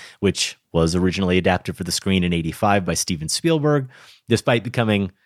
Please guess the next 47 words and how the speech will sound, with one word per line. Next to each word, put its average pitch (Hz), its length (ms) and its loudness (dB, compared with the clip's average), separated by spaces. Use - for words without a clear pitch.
a 98 80 -2
footnote 127 560 0
in - 80 2
Spielberg's 113 560 2
career, 143 320 2
it 101 100 -4
seems, 101 380 0
it 107 40 -2
was 98 140 -2
nominated 95 460 2
for 90 100 -2
eleven 98 380 2
Oscars, 87 440 0
including 90 500 0
Best 80 280 -4
Picture. 107 380 2
The 98 60 -4
musical 104 400 2
adaptation 95 500 2
originally 95 380 2
ran 87 160 0
on 82 100 -4
Broadway 101 400 2
from 92 160 -4
two 98 100 -4
thousand 82 280 0
five 90 320 2
to 80 80 -8
two - 140 -6
thousand 151 420 -6
eight, 139 260 2
an 95 100 0
even 87 200 2
more 120 200 2
celebrated 101 480 2
revival 90 460 2
ran 87 260 0
from 87 160 -8
twenty 95 220 0
fifteen 87 420 0
to 80 80 -2
twenty 78 240 -4
seventeen, 120 640 0
winning 90 420 0
the 87 120 -2
Best 82 260 2
Revival 80 560 0